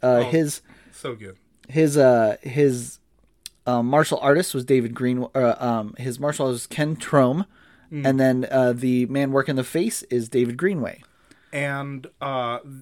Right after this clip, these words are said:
Speaker 2: right, we're coming up on an iconic scene here.
Speaker 1: Absolutely.
Speaker 2: Uh, I was gonna say, Richie has a shirt of this.
Speaker 1: I do,
Speaker 2: Uh,
Speaker 1: yes.
Speaker 2: I wanna get this shirt.
Speaker 1: <laughs>
Speaker 2: There, they made hats. This is a very famous line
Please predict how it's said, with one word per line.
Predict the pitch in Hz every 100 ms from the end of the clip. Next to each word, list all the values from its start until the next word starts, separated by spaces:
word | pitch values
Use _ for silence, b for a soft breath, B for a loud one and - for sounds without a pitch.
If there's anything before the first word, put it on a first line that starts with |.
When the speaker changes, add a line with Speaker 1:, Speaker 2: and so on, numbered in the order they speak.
| 127 -
Speaker 2:
right, | 143 160 151
we're | 143
coming | - 156
up | 147 143
on | 143 131
an | 120
iconic | 117 - 208 185 135
scene | - 127 117
here. | 117 120
Speaker 1:
Absolutely. | 131 123 120 127 170
Speaker 2:
Uh, | 123 117 117 113
I | 135
was | 139
gonna | 147 147
say, | - 143 131 123
Richie | 127 160 - 151
has | 143 120
a | 110
shirt | 101 - 202 190
of | 135 120
this. | 113 110
Speaker 1:
I |
do, | 113 113 156
Speaker 2:
Uh, | - -
Speaker 1:
yes. | 120 160 - 135
Speaker 2:
I | 143
wanna | 151 147 131
get | 160 160
this | 127 117
shirt. | - 135 143 -
Speaker 1:
<laughs> | -
Speaker 2:
There, | 143 143 139
they | 147
made | 135 131 127
hats. | 170 185 185 - -
This | 160 151
is |
a | 147
very | 131 202 196
famous | 180 175 160 156 -
line | 143 131 127 131